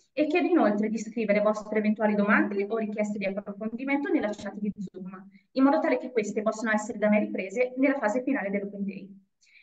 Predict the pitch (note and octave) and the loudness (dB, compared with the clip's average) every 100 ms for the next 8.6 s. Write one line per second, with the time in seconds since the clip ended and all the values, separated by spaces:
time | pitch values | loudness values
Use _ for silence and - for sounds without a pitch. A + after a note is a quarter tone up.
0 | _ _ C#4 C#4 F#4+ F#4+ F#4 A3+ F#3+ F#3+ | _ _ 2 2 4 4 6 6 4 0
1 | A3 B3 A#3+ A#3+ G#3 A3 G#3+ G3 F#3+ G#3 | 0 0 0 0 2 4 4 2 0 2
2 | A3 G3+ G3+ B3+ - - A3 A#3 - F4 | 2 4 2 0 -4 -6 0 0 2 0
3 | F4+ B3+ B3 B3 B3 B3+ A3+ - A3 A3 | 0 0 2 2 2 2 0 -2 -4 -4
4 | G#3+ C#4 E4 B3 G#3+ A#3 A#3 A#3 G#3 F#3+ | 0 0 0 -2 -6 -6 -2 0 2 2
5 | G3+ D4 D4+ B3 G#3 G3+ G#3+ G#3 G3+ - | 2 0 2 0 0 -2 0 -2 -4 -10
6 | - G3+ G3+ - _ _ - B3+ D4 D4 | -6 -4 -4 -12 _ _ -4 -2 -2 -2
7 | C#4 E4+ - A#3 B3 A#3+ G3 B3 A#3+ A3+ | -2 -2 -4 -6 -2 -2 -2 -4 -6 -6
8 | A3+ - C#2+ - F#3 F#3 | -8 -6 -6 -6 -10 -10